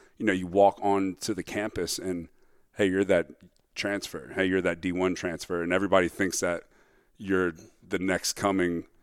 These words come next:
right, uh, the next messiah of the, of the program, and I'm kinda looking at myself like, no, like, I need to show up here and go to work. Like, that's,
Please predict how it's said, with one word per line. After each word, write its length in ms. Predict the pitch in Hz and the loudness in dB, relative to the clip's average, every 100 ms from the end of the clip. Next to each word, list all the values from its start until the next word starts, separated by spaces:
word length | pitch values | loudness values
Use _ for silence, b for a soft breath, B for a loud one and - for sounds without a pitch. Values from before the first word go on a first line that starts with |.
| - | -6
right, 280 | 98 92 104 | 4 4 6
uh, 160 | 107 95 | 2 -4
the 260 | 92 90 90 | -8 -12 -2
next 280 | 104 101 - | 4 4 2
messiah 540 | 95 - 104 101 90 | 0 2 4 4 2
of 320 | 90 90 90 | 0 0 0
the, 160 | 85 90 | -2 -4
of 100 | 95 | -4
the 80 | 87 | -6
program, 480 | 82 113 120 101 92 | 0 4 6 6 6
and 100 | 90 | 4
I'm 180 | 95 110 | 4 2
kinda 220 | - 95 | -2 -2
looking 240 | 92 87 90 | -2 -2 0
at 80 | |
myself 440 | 85 80 - 69 - | 0 -2 0 -2 0
like, 280 | 82 73 - - - _ _ - - - - - | -4 -4 -14 -20 -20 _ _ -20 -20 -20 -20 -12
no, 340 | 90 90 85 90 | -4 0 0 0
like, 180 | 85 | 0
I 100 | 87 | 2
need 160 | 104 95 | 0 0
to 80 | 82 | -2
show 180 | - 87 | 0 0
up 80 | 80 | 0
here 120 | 87 | -2
and 80 | 80 | 0
go 100 | 80 | -2
to 80 | |
work. 380 | 80 90 90 - | 0 0 0 -2
Like, 200 | 85 78 | -6 -4
that's, 300 | 92 92 - | -2 -4 -6